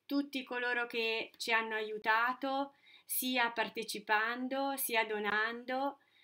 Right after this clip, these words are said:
sia aiutandoci in ogni modo, consigliandoci, sostenendoci, diffondendo la storia di Davide, Luca, Simone. Ringraziamo tutti voi.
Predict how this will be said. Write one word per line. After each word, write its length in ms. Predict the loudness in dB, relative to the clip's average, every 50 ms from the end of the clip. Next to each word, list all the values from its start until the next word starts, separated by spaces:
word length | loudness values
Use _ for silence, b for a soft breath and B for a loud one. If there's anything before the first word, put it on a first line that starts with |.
| b b
sia 640 | b -4 -2 -2 0 2 2 4 4 4 4 4 6
aiutandoci 1080 | 6 4 4 2 -2 -4 -2 0 2 2 0 0 -2 -4 -4 -4 -4 -6 -4 -4 -4 -4
in 100 | -2 -2
ogni 240 | -2 -2 -2 -4
modo, 500 | -4 -2 0 0 0 0 0 -2 -4 -6
consigliandoci, 1160 | -6 -6 -4 -4 -4 -4 -4 -6 -6 -2 2 4 4 6 6 4 0 -2 -6 -6 -6 -6 -8 -6
sostenendoci, 1160 | -6 -6 -6 -6 -4 -4 -2 0 0 2 2 2 0 0 -2 -4 -4 -4 -6 -6 -6 -8 B B B B B B B
diffondendo 880 | B -8 -8 -6 -4 -4 -2 -2 0 2 2 2 2 0 0 0 0 2
la 120 | 2 2 0
storia 580 | 0 -2 -2 0 2 2 2 2 0 0 -2
di 160 | -2 -4 -4
Davide, 560 | 0 2 4 6 6 4 2 0 -2 -2 -2 -2
Luca, 300 | -2 -6 -6 -4 -4 -4
Simone. 800 | -4 -4 -4 -4 -2 -2 -2 -2 -2 -2 -2 -2 -2 -2 -4 _ _ _ b b b b b b b b
Ringraziamo 720 | -4 -4 -2 0 2 4 4 4 4 4 4 4 2 0
tutti 280 | -6 -8 -10 -10 -10 -6
voi. 500 | -2 0 0 0 0 0 -2 -2 -4